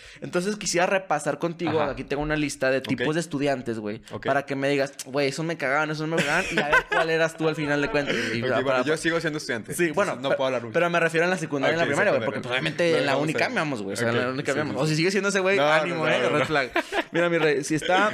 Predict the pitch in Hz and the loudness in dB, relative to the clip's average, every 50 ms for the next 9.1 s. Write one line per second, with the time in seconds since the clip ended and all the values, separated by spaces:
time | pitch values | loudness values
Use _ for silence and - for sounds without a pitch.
0 | - - 165 165 151 160 180 190 - - - 226 220 233 240 262 277 - 143 139 | 0 2 2 4 4 2 2 -2 -2 0 0 2 2 2 0 0 -2 -4 0 0
1 | 139 135 - 165 - - 135 147 143 139 - 165 156 156 139 139 139 139 - 135 | 0 0 0 -2 -2 -2 0 0 0 0 -2 -2 -2 0 0 0 -2 -2 -2 0
2 | 131 135 143 143 151 151 147 - - 123 113 - 123 117 113 110 113 113 127 127 | 0 2 2 2 2 2 2 2 0 0 0 0 0 0 2 2 2 2 2 4
3 | 135 147 156 151 139 113 107 - - - - - _ _ _ _ _ _ _ _ | 4 4 2 2 2 0 -2 -2 -6 -14 -20 -20 _ _ _ _ _ _ _ _
4 | _ _ _ _ _ - 156 160 160 170 165 160 165 170 170 190 - - - - | _ _ _ _ _ 2 4 4 4 4 0 -2 -2 0 0 0 0 -2 -4 -4
5 | 143 143 160 160 156 - - 170 139 117 101 - - - 131 139 117 - - _ | 0 0 0 0 -2 -2 -2 0 0 -2 -4 -10 -8 -6 -4 -4 -4 -8 -14 _
6 | _ _ _ _ _ - 135 135 117 107 107 117 127 127 135 135 - 139 120 113 | _ _ _ _ _ -4 -2 -2 0 0 -2 -2 -2 -4 -6 -4 -4 -4 -4 -4
7 | 110 113 107 113 120 117 - 147 131 - - 117 - - 123 113 120 123 - 131 | -6 -4 -4 -4 -4 -4 -4 -6 -6 -6 -10 -14 -8 -6 -6 -6 -6 -4 -4 -2
8 | 120 113 113 - 110 110 120 117 120 120 127 135 127 107 110 107 107 107 117 135 | -2 -2 -2 -2 -4 -6 -4 -4 -4 -4 -2 -2 -2 -2 0 0 0 0 -2 -6
9 | 143 - | -8 -8